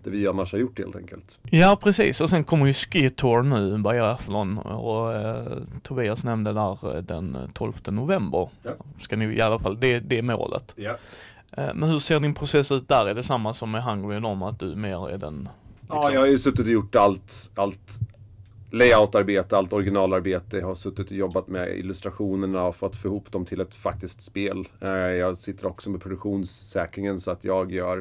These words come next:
Speaker 1: eh, ordning saker för punchboards, hur det ska tryckas, hur det ska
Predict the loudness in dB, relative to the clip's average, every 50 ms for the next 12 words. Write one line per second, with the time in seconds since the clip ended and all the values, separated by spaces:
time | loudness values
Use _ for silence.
0 | -6 -10 -14 -16 -16 -16 -16 -16 -16 -18 -20 -20 -18 -18 -16 -16 -16 -18 -18 -20
1 | -20 -20 -12 -6 -2 -2 0 0 -2 -4 -2 0 0 0 0 -4 -8 -10 -8 -6
2 | -4 -4 -4 -4 -6 -6 -2 0 0 0 0 -4 -2 -2 0 0 -2 -4 -8 -8
3 | -6 -6 -8 -10 -10 -12 -12 -6 -4 -4 -4 -4 -2 -2 -2 -2 -2 -6 -6 -6
4 | -6 -8 -8 -8 -8 -8 -8